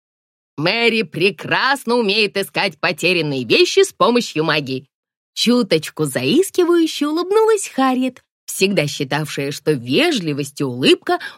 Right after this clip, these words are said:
могут растопить любое сердце. Они не учли маленькую деталь.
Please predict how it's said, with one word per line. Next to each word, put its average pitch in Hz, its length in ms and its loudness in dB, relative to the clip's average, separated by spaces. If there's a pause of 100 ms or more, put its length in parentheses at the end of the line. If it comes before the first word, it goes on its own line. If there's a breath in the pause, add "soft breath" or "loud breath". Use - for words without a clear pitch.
могут 196 460 0
растопить 156 580 -8
любое 143 320 0
сердце. - 560 -10 (480)
Они 196 320 -2
не 208 120 0
учли 196 360 -2
маленькую 339 800 0
деталь. 220 520 -6